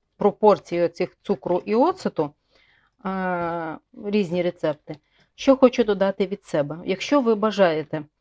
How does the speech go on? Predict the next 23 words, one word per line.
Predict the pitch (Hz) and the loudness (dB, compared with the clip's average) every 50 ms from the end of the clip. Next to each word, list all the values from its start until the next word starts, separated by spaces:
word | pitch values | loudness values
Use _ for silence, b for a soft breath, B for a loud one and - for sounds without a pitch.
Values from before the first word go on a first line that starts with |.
| _ _ _ _ _ _ _ _ _ _ _ _ _ - | _ _ _ _ _ _ _ _ _ _ _ _ _ -14
щоб | - - - 202 - - - - | -8 -4 -4 -4 -4 -6 -14 -10
ваша | - 196 220 247 - - 247 | -4 -2 0 0 0 -2 -4
консервація, | - 220 208 - - 226 214 202 202 180 170 - - 170 156 151 156 156 _ _ - | -2 -4 -6 -4 -4 -2 0 0 0 0 -2 -4 -6 -6 -6 -6 -6 -10 _ _ -16
оцей | - - - - - 214 220 | -14 -14 -8 -2 0 0 0
перець, | - - 220 185 165 156 147 - - - - _ _ _ _ _ _ _ _ _ _ - | 0 2 2 2 2 0 -4 -10 -14 -20 -20 _ _ _ _ _ _ _ _ _ _ -12
був | 117 156 208 247 208 175 143 - - _ _ _ _ _ _ _ _ _ _ _ _ _ _ _ _ _ _ _ _ _ - - _ _ | -4 0 2 4 4 4 2 -2 -12 _ _ _ _ _ _ _ _ _ _ _ _ _ _ _ _ _ _ _ _ _ -20 -20 _ _
і | - 220 226 | -4 -2 0
в | 208 | 2
міру | 220 226 226 226 233 233 226 | 2 4 4 4 4 4 4
гострим, | 220 233 208 180 - - - 185 170 151 147 147 - _ _ _ _ _ _ _ _ _ _ _ b b b b b b b b b _ | 6 6 6 6 4 2 -4 -4 -4 -4 -4 -6 -10 _ _ _ _ _ _ _ _ _ _ _ b b b b b b b b b _
і, | - 208 202 196 202 196 | -8 -6 -4 -2 0 2
е, | 196 196 185 185 - - 202 196 190 190 190 | 2 2 2 0 0 -2 -4 -4 -4 -4 -6
солодким, | 185 - - 214 233 320 - - 269 262 | -6 -6 -2 0 0 0 2 4 6 8
ну | 269 | 8
як | 277 262 - - | 8 8 6 2
солодким, | - - 190 170 170 160 - _ - 175 170 170 | -2 -4 -2 0 0 -2 -2 _ -10 -10 -10 -4
прийнятним | - - 240 247 233 254 320 370 - - 302 240 | 2 6 6 8 8 8 6 4 6 6 6 6
до | 247 233 | 6 2
споживання | - - - 240 208 233 202 208 294 302 320 339 320 254 | 2 4 4 6 6 8 8 8 8 8 10 8 8 8
звичайним | 214 208 202 - 220 220 226 220 220 214 202 | 4 0 0 2 4 4 4 4 2 0 0
людям, | 185 170 156 143 151 143 | 0 0 0 -2 -4 -4
скажімо | 143 - - - 170 151 160 151 156 160 | -6 -6 -4 -4 -4 -2 -4 -6 -6 -8
так, | 151 - - - _ _ | -10 -12 -16 -16 _ _